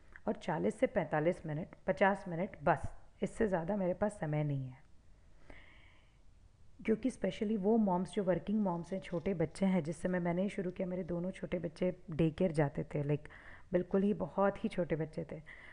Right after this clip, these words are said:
अब ऐसे में मैं घर में ऑफिस के बाद तो समय नहीं ये कर सकती, तो सही समय भी चुने जिस समय, आ, घर में सबको आपकी ज़रूरत हो और आप उस समय अपना काम कर रहे हों। तो ये सारी अरेंजमेंट्स के ऊपर भी बहुत ध्यान दीजिए।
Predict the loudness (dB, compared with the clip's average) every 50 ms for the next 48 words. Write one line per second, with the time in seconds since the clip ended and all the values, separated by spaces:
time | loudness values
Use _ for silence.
0 | 2 4 6 6 6 4 4 2 0 0 0 0 0 0 0 -2 -2 -2 -2 0
1 | 0 0 0 2 2 0 0 0 -2 -2 -2 0 -2 -2 0 0 -2 -2 -2 -2
2 | -2 -2 -2 0 -2 -2 0 0 0 0 0 0 0 -2 -2 -2 -4 -4 -4 -6
3 | -8 -4 -4 -4 -4 -4 -4 -4 0 0 0 0 2 2 2 2 2 2 2 2
4 | 0 0 0 0 0 0 0 -2 -4 -4 -4 -2 0 2 0 0 -2 -6 -8 -8
5 | -8 -8 -4 0 2 2 2 2 0 -4 -2 0 4 4 6 4 4 4 2 0
6 | 0 0 0 0 0 2 2 2 4 4 4 4 4 2 2 4 2 2 2 2
7 | 0 0 -4 -10 -12 -10 -10 -10 -2 0 2 4 4 4 4 4 2 0 0 2
8 | 0 0 0 0 2 2 2 4 4 2 2 2 0 0 -2 -4 -4 -8 -12 -14
9 | -12 -12 -10 -4 0 2 4 4 6 6 4 4 8 10 10 10 10 8 6 6
10 | 4 4 4 2 2 2 2 2 2 4 4 2 2 4 4 2 2 0 0 0
11 | 0 0 0 2 2 2 2 2 2 0 -2 -2 -4 -6 -6